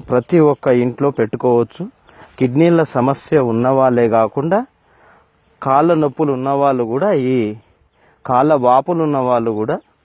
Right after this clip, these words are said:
ఈ మొక్కను, ఆకును సేవించవచ్చు. దీంతో సైడ్ ఎఫెక్ట్ లేవు.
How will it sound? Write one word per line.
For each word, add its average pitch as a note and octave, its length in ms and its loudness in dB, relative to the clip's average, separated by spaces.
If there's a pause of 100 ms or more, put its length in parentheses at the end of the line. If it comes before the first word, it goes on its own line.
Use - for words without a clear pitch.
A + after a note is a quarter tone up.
(420)
ఈ A#2+ 140 -2
మొక్కను, A2+ 640 -2 (320)
ఆకును C3+ 480 0
సేవించవచ్చు. B2 920 -4 (1000)
దీంతో D3+ 480 2
సైడ్ C3 300 0
ఎఫెక్ట్ C#3+ 340 -2
లేవు. A2+ 420 -2